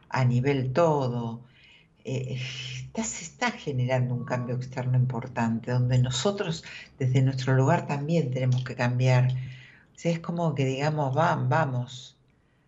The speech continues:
Eh, sí. Eh, se-, claro, claro, Natalia, eh, eh, lo tenés razón. Natalia, si escribiste en el chat, dejá el teléfono ahí,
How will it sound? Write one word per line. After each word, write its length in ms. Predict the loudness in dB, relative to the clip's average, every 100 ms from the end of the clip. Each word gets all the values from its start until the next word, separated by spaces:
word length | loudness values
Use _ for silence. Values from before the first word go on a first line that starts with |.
| _ _ _ _
Eh, 720 | -2 2 2 2 0 -2 -4
sí. 580 | -6 -2 0 0 -2 -8 -16 -20 _ _ _ _ _ _ _ -6
Eh, 1040 | -4 -2 -2 0 0 0 0 2 2 2 -2 -10 -10
se-, 280 | -4 -2
claro, 520 | 2 4 6 6 2 0
claro, 340 | 0 -2 0
Natalia, 500 | -4 -4 -4 -4 -6 -6
eh, 600 | -4 0 0 -2 -6 -8
eh, 180 | 0 4
lo 180 | 4 2
tenés 260 | 0 0
razón. 340 | 0 0 0 0
Natalia, 580 | 0 2 2 2 0 -4 -16 -20 _ -2
si 120 | -2
escribiste 580 | 0 -2 0 -2 2 2
en 100 | 4
el 220 | 2 0
chat, 420 | 2 2 0 -6
dejá 320 | -6 -4 2 2
el 120 | 2
teléfono 580 | 0 -2 -4 -4 0 0
ahí, 500 | 0 -2 -6 -8